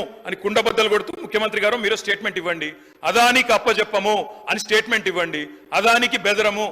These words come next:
అని స్టేట్మెంట్ ఇవ్వండి. అది ఎందుకు మాట్లాడట్లేదు మీరు? ఎందుకు భయపడుతున్నారు? ఎవరి కోసం భయపడుతున్నారు? మళ్ళీ ఇంక మళ్ళీ ఎదురుదాడి ఎందుకు దాని మీద? దయచేసి నేను మిమ్మల్ని కోరేది ఒకటే, మేము ఆనాడైనా ఈనాడైనా పబ్లిక్ సెక్టర్ అండర్‌టేకింగ్స్ విషయంలో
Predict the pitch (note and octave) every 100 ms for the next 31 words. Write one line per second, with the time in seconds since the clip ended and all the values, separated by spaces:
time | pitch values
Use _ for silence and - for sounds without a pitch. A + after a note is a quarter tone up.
0 | - F#3 - G3 G3+ F#3+ E3+ D#3+ D#3+ F3
1 | G3+ A#3 A3+ A#3 A#3 A3 A3 A3 A3+ A3
2 | - - C#3+ A3 A#3 A#3 F#3 E3+ A3 A3+
3 | A3+ A3 - - - C#3 G3+ A#3 A#3 B3+
4 | A#3 A3 A3 A#3 A3+ A3+ A#3 - - F#3
5 | A3+ G3+ F#3+ F3+ B2 E3+ G3+ A#3 A#3 A3+
6 | A3+ A3+ A3+ A3+ A#3 - - - B2 F3
7 | F#3+ A#3+ A#3 A3+ G#3 G3+ F3 E3+ F3+ E3
8 | C#3 B2+ C3+ G#2+ - _ _ - C#3+ G3+
9 | F3+ G#3 A3 G#3+ G#3 G#3+ G3+ F#3+ F#3+ F3+
10 | F3 G3+ D#3 D3+ F3+ F3+ E3+ - F3+ D#3
11 | D3+ D#3 D3+ D#3 C3 C3 C#3+ C3+ E3